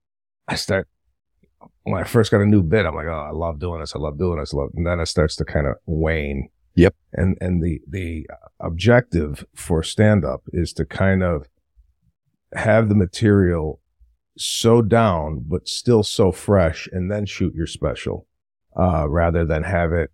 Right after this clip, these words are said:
Speaker 1: you know, go a while
Speaker 2: It's
Speaker 1: and
Speaker 2: too
Speaker 1: then
Speaker 2: stale.
Speaker 1: Yeah, it becomes too stale. And I think that's what happened with my last special. Not that I was so disappointed about it, but what happened was I was supposed to shoot that special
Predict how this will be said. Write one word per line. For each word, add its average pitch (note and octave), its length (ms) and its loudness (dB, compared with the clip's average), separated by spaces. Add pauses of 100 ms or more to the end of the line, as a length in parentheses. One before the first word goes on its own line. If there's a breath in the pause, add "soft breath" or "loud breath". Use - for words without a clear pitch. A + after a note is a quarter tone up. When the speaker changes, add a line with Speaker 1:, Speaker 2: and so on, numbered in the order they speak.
Speaker 1:
you F2 120 -10
know, D2 400 -8
go E2+ 340 2
a E2+ 100 -2
while D#2+ 520 -2
Speaker 2:
It's D2 120 2
Speaker 1:
and C#2+ 80 -4
Speaker 2:
too A#2 100 4
Speaker 1:
then F#2+ 60 6
Speaker 2:
stale. C#2+ 380 2
Speaker 1:
Yeah, D2+ 200 -6
it D2 340 -14
becomes D#2+ 340 -10
too E2 120 -6
stale. E2+ 260 -2
And D#2+ 80 -2
I - 20 -2
think E2+ 200 -4
that's E2+ 200 -2
what D#2 120 -4
happened F2+ 280 0
with C#2 100 -6
my D2+ 100 -6
last D#2+ 280 -4
special. G2+ 480 2 (320)
Not G3+ 200 4
that B2 160 2
I G#2+ 100 2
was G#2 400 -2 (1400)
so - 360 2
disappointed G#2 600 0
about D#2+ 320 0
it, D2+ 160 -6
but G2 260 4 (1000)
what G2+ 160 -2
happened B2 340 2
was F2+ 200 2
I G#2 100 2
was A#2+ 140 4
supposed G#2 320 0
to E2 60 -2
shoot G#2+ 300 0
that D#2+ 340 0
special D#2+ 800 0